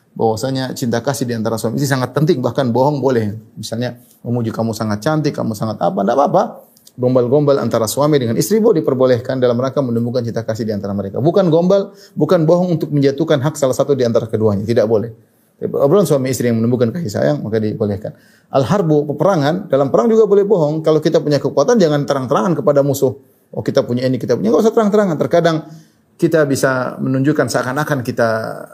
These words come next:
kuat, ternyata kita lagi nggak kuat, atau sebaliknya, kita lagi menunjukkan kita nggak kuat, ternyata kita, kita kuat. Namanya perang al-harbu khud'ah, perang itu strategi, kata Nabi sallallahu alaihi wasallam.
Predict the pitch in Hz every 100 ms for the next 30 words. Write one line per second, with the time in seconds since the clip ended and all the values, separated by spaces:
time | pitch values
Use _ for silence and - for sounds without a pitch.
0 | - - 165 120 117 117 127 120 120 120
1 | 117 - 202 - - 156 165 202 170 156
2 | 175 170 147 147 151 156 156 143 139 156
3 | 135 135 127 127 202 - - - 123 -
4 | 107 113 117 135 147 - 139 131 117 110
5 | 123 135 - 156 135 135 104 - 135 123
6 | 147 - - 127 120 139 120 120 117 117
7 | 117 110 117 110